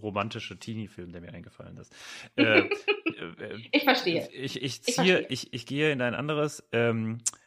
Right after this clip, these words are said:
Speaker 1: zehn Dinge, die ich an dir hasse. Auch super. Also.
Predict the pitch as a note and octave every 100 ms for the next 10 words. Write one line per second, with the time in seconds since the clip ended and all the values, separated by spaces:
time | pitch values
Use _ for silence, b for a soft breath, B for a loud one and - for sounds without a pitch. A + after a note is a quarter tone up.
0 | b _ - - D#3 C#3 C3 A#2 A2+ G#2+
1 | F#2 F2+ - E2 _ - - - - -
2 | _ _ _ - E2 - G1+